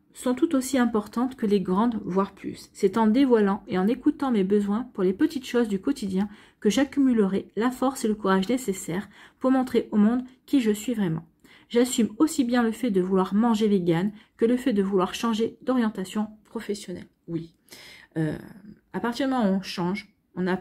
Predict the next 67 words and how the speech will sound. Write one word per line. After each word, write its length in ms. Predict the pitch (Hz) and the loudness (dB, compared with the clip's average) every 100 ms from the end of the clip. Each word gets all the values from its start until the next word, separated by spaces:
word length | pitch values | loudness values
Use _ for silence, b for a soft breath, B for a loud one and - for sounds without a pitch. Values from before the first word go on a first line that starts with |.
| - | -4
on 120 | 190 | -2
apporte 240 | 185 190 208 | -2 -2 -4
du 60 | |
changement 320 | 190 208 208 208 | -4 -4 -4 -4
dans 100 | 208 | -6
sa 140 | 208 196 | -4 -4
vie, 140 | 180 | -4
dans 120 | 170 | -6
sa 100 | 165 | -2
manière 280 | 170 170 165 | -2 -2 -4
de 100 | 180 | -4
manger, 320 | 226 254 175 B B - | -4 -2 -4 B B -12
ou 100 | 175 | -10
par 160 | 175 185 | -6 -6
rapport 240 | 190 196 | -4 -6
à 40 | |
ce 80 | 180 | -6
qu'on 100 | - | -4
met 120 | 202 | -2
dans 120 | 202 - | -2 -4
son 160 | 180 | -4
assiette, 320 | 233 254 - - | -4 -6 -12 -14
ou 360 | - - _ | -20 -20 _
peut-être 120 | 196 | -4
par 120 | 196 196 | -2 -2
rapport 320 | 202 208 - | -2 -2 0
aux 80 | 190 | 0
vêtements 360 | 233 247 - | -2 -4 -4
aussi 280 | 214 233 254 | -4 -4 -6
qu'on 120 | 247 | -4
veut 100 | 247 | -4
mettre. 200 | 226 180 | -2 -4
Ben, 120 | 185 165 | -4 -4
je 120 | 180 | -2
veux 100 | 190 | -2
plus 120 | 214 | -2
mettre 160 | 208 202 | -2 0
de 80 | |
robe, 220 | 247 185 180 | 0 0 -2
je 80 | |
veux 60 | 170 | -2
mettre 180 | 170 170 | -2 -2
que 80 | 185 | -4
des 120 | 196 | -2
pantalons. 440 | 208 214 269 180 B B B - | -4 -4 -4 -4 B B B -4
Ou 80 | 175 | -4
ici, 220 | - 233 | -2 -2
ben, 160 | 151 160 B B - | -2 -4 B B -2
euh, 280 | 170 160 160 | 0 0 0
j'en 140 | 208 | 0
ai 80 | 202 | 0
marre 120 | 214 | 0
de 60 | 190 | -2
mettre 120 | 185 | -4
des 80 | 185 | -4
pantalons, 520 | 170 175 196 262 254 190 | -6 -4 -2 -4 -4 -6
je 140 | 185 | -2
veux 80 | 190 | 0
mettre 400 | 202 208 - 175 | 0 -2 -4 -4
des 160 | 170 175 | 0 0
bermudas 380 | 190 202 202 226 | 2 0 0 -4
pour 160 | 185 | -2
aller 120 | 170 | -2
travailler. 520 | 185 226 254 202 165 B B | 0 -2 0 0 -2 B B
Donc 160 | 196 190 | -10 -6
ici, 300 | 202 - 196 | -8 -4 -2
oui, 180 | 190 | -2